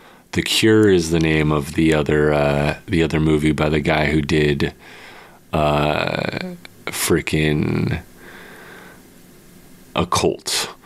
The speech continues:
So to talk about uh, Valerie and her Week of Wonders.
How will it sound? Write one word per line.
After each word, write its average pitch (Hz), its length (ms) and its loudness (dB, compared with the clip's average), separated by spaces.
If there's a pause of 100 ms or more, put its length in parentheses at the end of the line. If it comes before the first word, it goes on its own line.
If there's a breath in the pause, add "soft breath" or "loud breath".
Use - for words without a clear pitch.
(120)
So 107 460 2
to - 180 -2
talk 117 300 0
about 85 840 0 (1000 loud breath)
uh, 76 1080 0
Valerie 107 540 2
and 101 100 2
her 92 100 4
Week 90 260 2
of 87 80 0
Wonders. 82 640 0